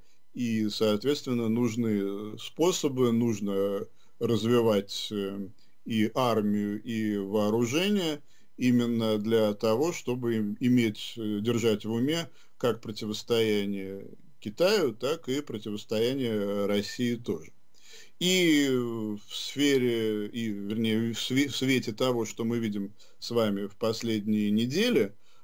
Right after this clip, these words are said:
а, а именно, что сейчас, э, в Китае и, э, в бли-, и, и близко к нему опять, э, накалилась обстановка. Я имею в виду прежде всего то, что происходит в Гонконге. Вы наверняка тоже это видели.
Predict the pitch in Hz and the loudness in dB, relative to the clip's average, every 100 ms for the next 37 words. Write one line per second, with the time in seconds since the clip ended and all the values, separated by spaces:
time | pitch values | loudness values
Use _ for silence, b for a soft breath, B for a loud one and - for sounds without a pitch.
0 | b - 117 110 107 110 135 131 123 120 | b -6 -4 0 -2 -2 2 4 4 2
1 | 117 107 - 120 107 120 113 117 104 - | -2 -4 -4 -2 -2 -2 0 0 0 -2
2 | - 110 104 101 98 98 - - 123 123 | -10 -6 -4 -4 -6 -8 -10 -4 -2 2
3 | 123 107 107 104 - 113 107 104 98 - | 4 4 2 0 -4 -2 0 0 -2 -8
4 | - - - 117 110 107 - 123 - - | -20 -18 -10 -4 -4 -4 -6 -12 -12 -18
5 | - - - - 127 117 135 143 143 135 | -18 -18 -18 -10 -4 2 4 6 4 2
6 | 170 151 127 131 131 151 131 - 107 139 | 0 -8 -8 -2 0 2 2 0 -4 0
7 | 139 127 123 123 220 226 - 113 110 110 | 2 2 2 4 2 0 -6 -2 0 -2
8 | - 127 117 110 131 123 107 101 113 - | -4 -6 -6 0 2 2 0 -6 -12 -6
9 | 127 127 113 104 - 101 98 B B B | -2 0 -2 -4 -6 -8 -8 B B B
10 | - 117 127 127 123 123 120 120 113 123 | -6 2 4 6 6 4 2 -2 0 0
11 | 113 113 - 113 120 110 - 113 117 - | 0 -4 -4 -4 -4 -6 -6 -4 -4 0
12 | 117 104 107 127 127 127 110 98 98 98 | -2 0 0 2 2 0 0 0 -2 0
13 | 104 101 107 107 107 104 92 87 - 107 | 0 2 2 0 0 0 0 -2 0 0
14 | 104 101 98 127 214 196 185 170 | 2 0 2 2 4 4 4 4